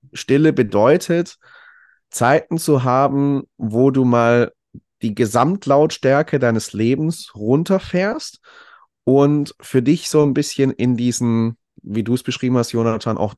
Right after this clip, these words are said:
tranceartigen Zustand kommst, also wo die Gedanken wandern können, wo sie sich frei bewegen können, und, ähm, wo du dann mitverfolgen kannst, ob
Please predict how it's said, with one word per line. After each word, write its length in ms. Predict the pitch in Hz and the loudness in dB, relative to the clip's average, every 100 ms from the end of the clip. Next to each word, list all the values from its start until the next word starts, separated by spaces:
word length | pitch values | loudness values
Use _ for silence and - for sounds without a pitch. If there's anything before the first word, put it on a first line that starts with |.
| - | -10
tranceartigen 800 | 110 120 135 - 117 117 - 104 | 0 0 0 -2 -4 -2 -8 -8
Zustand 500 | - 139 - 110 107 | -2 0 2 0 0
kommst, 280 | 98 92 | -6 -4
also 180 | 85 110 | -4 -2
wo 80 | 110 | -2
die 120 | 120 | 0
Gedanken 500 | 110 113 131 - 110 | 0 -2 -2 -2 -2
wandern 380 | 107 139 143 117 | 0 0 0 0
können, 280 | - 98 101 | -2 -4 0
wo 120 | 110 | 0
sie 120 | 113 | 0
sich 220 | 113 113 | -2 -6
frei 400 | - - 113 120 | -10 -4 0 2
bewegen 500 | 135 120 120 127 131 | 2 0 0 0 -2
können, 380 | 120 110 98 95 - - - _ _ _ _ | -2 -2 -2 -4 -10 -20 -20 _ _ _ _
und, 600 | - 110 110 107 107 101 | -2 2 2 2 -2 -2
ähm, 360 | 101 104 104 69 | 0 2 2 -2
wo 240 | 76 104 110 | -6 -2 0
du 260 | 110 113 | 2 0
dann 260 | 113 107 107 | 2 0 2
mitverfolgen 640 | 110 - 131 117 113 117 | -2 -4 -6 0 0 -2
kannst, 540 | - 110 110 - - 104 | -2 -2 -2 -6 -6 -4
ob 320 | 101 - | -4 -8